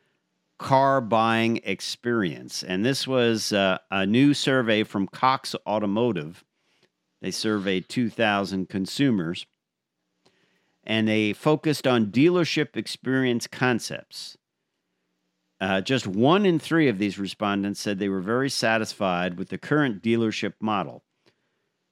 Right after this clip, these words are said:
Uh, seven out of ten consumers said the idea of a brand experience center rather than a traditional showroom was appealing.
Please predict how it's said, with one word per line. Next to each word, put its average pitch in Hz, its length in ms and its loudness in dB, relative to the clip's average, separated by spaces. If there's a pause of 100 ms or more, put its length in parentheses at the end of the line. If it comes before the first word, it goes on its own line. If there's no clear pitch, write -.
(320)
Uh, 95 320 2
seven 131 800 0
out 110 180 2
of 104 160 -2
ten 151 300 0
consumers 113 540 -2
said 101 200 -2
the 98 160 -6
idea 123 600 2
of 107 180 0
a 101 120 0
brand 131 680 0
experience 135 720 -2
center 107 380 -2
rather 107 360 0
than 104 220 -2
a 98 80 -4
traditional 110 680 -4
showroom 98 640 -2
was 90 180 -6
appealing. 80 640 -8